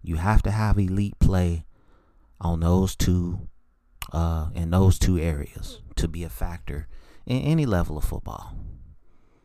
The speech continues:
You show me a championship team that had a suspect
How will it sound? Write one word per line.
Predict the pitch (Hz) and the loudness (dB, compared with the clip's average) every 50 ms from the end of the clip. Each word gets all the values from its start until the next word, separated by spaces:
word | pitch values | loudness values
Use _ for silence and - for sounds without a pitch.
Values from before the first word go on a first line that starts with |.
| _ - - - - | _ -20 -20 -10 -4
You | 95 98 127 151 | 2 4 4 4
show | - - 151 139 135 | 4 4 4 4 4
me | 131 127 113 | 4 2 0
a | 107 | 0
championship | - - 131 117 113 - 113 101 - - 104 98 - | 0 0 0 0 0 0 -2 -4 -2 -2 -2 -2 -2
team | - - 104 101 95 92 | -2 -4 -2 -2 -2 -2
that | 87 85 90 | -2 -2 -2
had | 101 87 85 82 | -2 -2 -2 -4
a | 76 | -4
suspect | 71 - - 95 92 - - - 87 85 82 76 - - | -4 -4 -4 -4 -4 -4 -4 -4 -4 -4 -4 -8 -10 -16